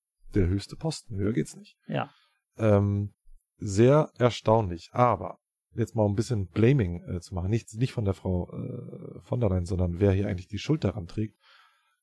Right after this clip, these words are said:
Speaker 1: ähm, die sehe ich ganz klar beim Europäischen Parlament, weil sie sich eben nicht einigen konnte auf den einen Spitzenkandidaten. Frage ich mich, warum haben sie diese Spitzen-, also warum haben die europäischen Parteienverbände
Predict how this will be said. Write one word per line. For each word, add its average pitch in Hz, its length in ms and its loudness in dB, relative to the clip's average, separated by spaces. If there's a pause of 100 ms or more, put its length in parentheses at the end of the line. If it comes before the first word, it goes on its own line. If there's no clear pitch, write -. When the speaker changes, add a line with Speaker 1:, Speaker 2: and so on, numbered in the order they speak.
Speaker 1:
ähm, 101 420 4 (140)
die 107 120 0
sehe 101 220 4
ich - 200 -2
ganz 98 220 -2
klar 104 160 4
beim 95 180 2
Europäischen 95 480 -2
Parlament, 104 420 2
weil 104 160 4
sie 98 140 -4
sich 95 180 -4
eben 104 200 0
nicht - 340 0
einigen 101 420 2
konnte 127 320 -2
auf 95 160 -2
den 98 200 0
einen 95 260 -2
Spitzenkandidaten. 104 920 -2
Frage 104 260 0
ich 101 100 -4
mich, 123 140 -2
warum 104 260 4
haben 104 240 2
sie 110 160 -2
diese 104 340 0 (220)
Spitzen-, - 400 -10
also 90 160 -6
warum 95 180 0
haben 104 140 2
die 95 180 0 (260)
europäischen 107 600 0 (180)
Parteienverbände 107 840 0